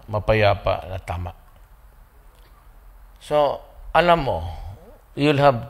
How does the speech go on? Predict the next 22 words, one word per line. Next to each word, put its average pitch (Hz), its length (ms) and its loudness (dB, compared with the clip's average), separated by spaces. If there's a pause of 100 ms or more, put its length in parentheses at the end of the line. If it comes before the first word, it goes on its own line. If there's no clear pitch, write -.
to, 104 240 2
I 117 160 4
don't 120 160 4
know 110 160 2
if 98 320 -4
you 95 400 -2 (1040)
pag-akyat, - 720 -2
no? 98 200 -6
Because 117 360 -4
a 110 80 -6
pre-, 131 320 2
an 127 160 -2
incoming 123 480 2
president 101 520 -2
has 101 120 -4
a 101 80 -6
few 104 240 -2
minutes 101 400 -4
with 92 160 -6
the 90 400 -4
incumbent 98 680 -2
president 85 520 -8